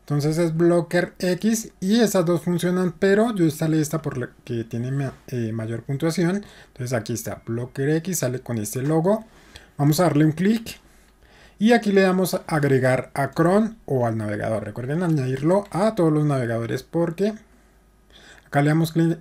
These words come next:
en añadir extensión, porque los muchachos de hoy son muy inteligentes y pues si no entran en otro navegador. Entonces les va a arrojar esta página. Aquí le vamos a dar clic en Get Start.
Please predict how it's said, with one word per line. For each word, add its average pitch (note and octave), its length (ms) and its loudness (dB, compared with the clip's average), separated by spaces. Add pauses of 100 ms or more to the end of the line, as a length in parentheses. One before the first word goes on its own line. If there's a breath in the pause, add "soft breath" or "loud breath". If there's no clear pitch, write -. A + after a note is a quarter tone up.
en D#3 160 0
añadir B2 480 -2
extensión, C3 500 -2 (400 loud breath)
porque G#3+ 280 4
los A3 100 6
muchachos D#3+ 420 2
de E3 80 4
hoy C#3 160 4
son E3 280 2
muy E3 180 6
inteligentes E3+ 680 2
y A3 100 2
pues G#3 200 2
si - 80 -2
no B2+ 320 -2
entran C3+ 400 -2
en B2 180 0
otro A#2 420 -4 (1000 loud breath)
navegador. C3+ 640 4
Entonces C3+ 240 0
les G3 100 4
va E3 120 6
a D#3 80 2
arrojar C3+ 640 0
esta D#3+ 420 0
página. E3+ 480 6 (140)
Aquí C3+ 200 -4
le C3 100 2
vamos C3 240 4
a D3+ 60 10
dar B2+ 160 8
clic D3 400 6
en D3 160 4
Get D3+ 340 0
Start. E3 520 0